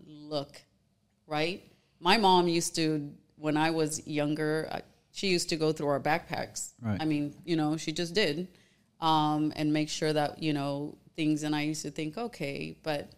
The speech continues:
Speaker 1: now I realize, yeah, you, you, you really need to be on top of things to,
Speaker 2: Right.
Speaker 1: you know, prevent. We had a mother that came to speak at one of our events, um,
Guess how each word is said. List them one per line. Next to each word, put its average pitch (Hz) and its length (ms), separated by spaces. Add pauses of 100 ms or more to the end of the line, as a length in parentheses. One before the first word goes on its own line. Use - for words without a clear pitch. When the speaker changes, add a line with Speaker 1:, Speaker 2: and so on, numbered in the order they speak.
Speaker 1:
now 165 260
I 302 100
realize, 170 560
yeah, 196 280
you, 165 340
you, 165 340
you 151 280
really 190 280
need 185 280
to 175 100
be 170 160
on 156 160
top 175 300
of 185 100
things 151 400
to, 151 300
Speaker 2:
Right. 98 300 (720)
Speaker 1:
you 180 120
know, 156 400 (880)
prevent. 160 840 (160)
We 160 120
had 175 140
a 160 80
mother 156 380
that - 200
came 151 240
to 160 120
speak - 300
at - 140
one 147 140
of 147 120
our 143 140
events, 147 600 (120)
um, 147 520